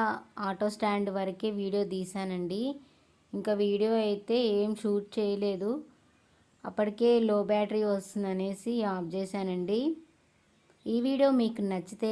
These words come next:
లైక్ చేయండి, షేర్ చేయండి, కామెంట్ చేయండి. మీకు కూడా చిన్నప్పటి జ్ఞాపకాలు ఏమైనా ఉంటే నాతో షేర్ చేసుకోండి. ఇప్పుడైతే బస్ స్టాప్ నుంచి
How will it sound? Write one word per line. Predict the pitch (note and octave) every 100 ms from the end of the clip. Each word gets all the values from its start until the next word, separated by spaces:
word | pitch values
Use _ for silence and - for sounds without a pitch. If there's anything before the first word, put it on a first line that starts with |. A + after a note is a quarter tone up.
| A3
లైక్ | G3 G3 F#3
చేయండి, | A3 G3+ G3+ G#3
షేర్ | A3+ F#3 E3
చేయండి, | F#3+ F#3+ G3+
కామెంట్ | G3+ F3+ F#3 F#3
చేయండి. | F#3+ F#3 F3+ G3 B3+ D4+ D4+ _ _ _ _ _ _ _ _ _
మీకు | G#3 A3 G3+
కూడా | A#3 A#3+ A#3+
చిన్నప్పటి | A#3+ G#3 G#3 G#3 G#3 G3
జ్ఞాపకాలు | F#3+ F#3 F3+ G3 G3 G3
ఏమైనా | G3 F#3 F#3 F#3+ F#3
ఉంటే | F3+ F3 G3
నాతో | F#3+ F3 E3+ F#3+
షేర్ | G3 F3+ E3+
చేసుకోండి. | F3+ F#3 - F#3 F3+ F#3+ B3+ D4+ - _ _ _ _ _ _ _ _ _ _ _ _ _ _ _ _ _ _ _ _ -
ఇప్పుడైతే | G3+ G#3+ A3+ A3+ B3+ C#4 C4 B3 - _ _ _ _ -
బస్ | G3+ F#3+
స్టాప్ | - G#3+ A3
నుంచి | A3 G#3